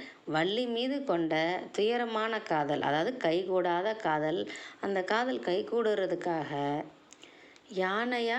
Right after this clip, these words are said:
உருமாறி வள்ளியை துரத்தினாரு. அதுக்கு பிறகு வள்ளி ஓடி போய் முருகப்பெருமான் மேல சாய்ந்தாங்க. அதற்கு பிறகுதான் இருவருக்கும் திருமணம் நடந்தது. அப்படி திருமணம் புரியறதுக்கு திரு அருள் புரிந்த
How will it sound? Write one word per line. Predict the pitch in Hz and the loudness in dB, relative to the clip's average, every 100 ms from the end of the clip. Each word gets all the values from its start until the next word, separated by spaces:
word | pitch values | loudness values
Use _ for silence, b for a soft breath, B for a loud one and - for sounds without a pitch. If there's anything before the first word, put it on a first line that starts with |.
| 262 | 0
உருமாறி | 196 190 202 190 160 165 214 330 B B B | 0 0 0 2 2 2 0 -2 B B B
வள்ளியை | - 160 170 190 196 | -4 0 2 2 0
துரத்தினாரு. | 262 170 156 147 147 143 143 143 151 B B B | 0 0 -2 -2 -2 0 0 0 -2 B B B
அதுக்கு | 170 208 226 | -2 0 0
பிறகு | 190 185 180 277 247 | 0 2 2 0 0
வள்ளி | 160 151 175 202 311 349 B B - | 0 2 0 0 -2 -6 B B -2
ஓடி | 170 196 208 | 0 2 0
போய் | - 175 170 220 339 - - | -2 0 2 0 -2 -6 -2
முருகப்பெருமான் | 175 180 233 233 180 170 156 147 | 0 2 2 2 2 2 0 0
மேல | 147 190 - | 0 0 -2
சாய்ந்தாங்க. | 165 151 147 143 135 135 139 - - B B B B B - - | -2 0 0 0 0 -2 -4 -6 -18 B B B B B -18 -2
அதற்கு | 269 285 285 254 | 2 2 2 0
பிறகுதான் | 214 202 185 180 247 | 0 2 2 2 2
இருவருக்கும் | 214 180 175 - 269 262 - | 2 0 0 0 -2 -2 -4
திருமணம் | - 185 185 170 156 | -2 0 2 2 0
நடந்தது. | 151 151 151 147 156 160 B B | -2 -2 -2 -2 -2 -6 B B
அப்படி | 160 - 165 165 175 | -6 -2 0 0 2
திருமணம் | 170 180 208 208 185 | 2 2 0 -2 -2
புரியறதுக்கு | 196 202 202 196 208 - 285 349 349 B - | 0 2 0 0 -4 -2 0 -2 -4 B -4
திரு | 269 302 370 | 0 4 4
அருள் | 311 254 240 | 2 0 -2
புரிந்த | 233 175 170 175 | 0 2 2 2